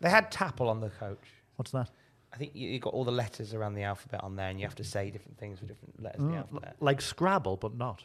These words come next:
Speaker 1: Kinda. They had Tapple.
Speaker 2: Mm.
Speaker 1: That's, that's, that's the only insight you're getting from me. They played Tapple.
Speaker 2: Kids, Impact loves board
Speaker 1: They had
Speaker 2: games.
Speaker 1: Tapple, and there was pizza and beer.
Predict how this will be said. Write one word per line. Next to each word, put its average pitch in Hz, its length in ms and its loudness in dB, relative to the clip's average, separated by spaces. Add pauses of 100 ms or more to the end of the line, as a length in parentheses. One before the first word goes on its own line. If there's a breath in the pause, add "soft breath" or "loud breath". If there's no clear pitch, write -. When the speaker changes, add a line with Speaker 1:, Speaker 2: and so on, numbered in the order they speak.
Speaker 1:
Kinda. 147 380 -4
They 117 80 -8
had 143 180 -6
Tapple. - 520 -10
Speaker 2:
Mm. 151 320 -4
Speaker 1:
That's, 82 140 -4
that's, 156 180 2
that's 165 220 6
the 180 120 10
only 165 180 10
insight 143 380 4
you're 131 80 -2
getting - 220 0
from 107 160 -6
me. 101 120 -4
They 107 120 -2
played 135 260 0
Tapple. 110 200 -4
Speaker 2:
Kids, 160 280 0 (240)
Impact 131 380 6
loves 123 320 4
board 95 260 0
Speaker 1:
They 143 60 4
had 147 80 4
Speaker 2:
games. 147 80 0 (140)
Speaker 1:
Tapple, 160 100 8
and 147 100 4
there 139 80 8
was 139 80 4
pizza 131 380 -4
and 113 100 -4
beer. 92 220 -8